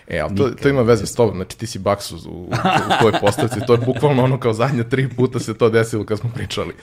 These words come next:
Speaker 1: A, i sad dolazim da odradim prenos, neki, neki je period, um, sezone kad se igra noć, Azija, neki kasni, uh, kasni noćni, rani jutarnji termini, ne znam, u tipa pet ujutru mi je probni prenos koji treba da uradim. Dođem, ja odradim probni prenos, najdosadniji meč na svetu, jezivo,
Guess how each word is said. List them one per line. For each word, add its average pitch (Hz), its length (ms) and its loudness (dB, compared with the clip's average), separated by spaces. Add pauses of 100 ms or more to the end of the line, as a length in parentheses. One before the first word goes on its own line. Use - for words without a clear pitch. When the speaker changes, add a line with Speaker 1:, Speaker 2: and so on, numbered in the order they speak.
(580)
Speaker 1:
A, 90 400 0 (440)
i 98 120 -2
sad 117 220 0 (160)
dolazim 110 500 2
da 104 80 2
odradim 107 400 -2
prenos, 117 400 -2
neki, 110 340 -4
neki 101 440 -4
je 87 60 -8
period, 101 400 0
um, 78 960 -10
sezone 104 380 -4
kad - 180 -10
se 113 100 -2
igra 98 220 -2 (680)
noć, 104 760 -4 (120)
Azija, 101 720 0
neki 98 320 -6
kasni, 90 760 -4 (140)
uh, 82 340 -12
kasni 107 280 -4
noćni, 104 360 -4
rani 98 240 -2
jutarnji 95 360 -4
termini, 104 500 -4
ne 101 180 -2
znam, - 200 -16
u - 40 -14
tipa - 220 -10
pet - 300 -4
ujutru 80 320 -10
mi 82 80 -8
je 82 60 -8
probni 82 360 -4
prenos 76 340 -12
koji 80 160 -14
treba 76 220 -12
da 69 80 -18
uradim. - 280 -20
Dođem, 73 360 -12
ja 73 100 -14
odradim 78 320 -14
probni - 260 -12
prenos, - 280 -16
najdosadniji 73 600 -12
meč 69 240 -14
na - 100 -18
svetu, - 380 -16
jezivo, 80 840 -14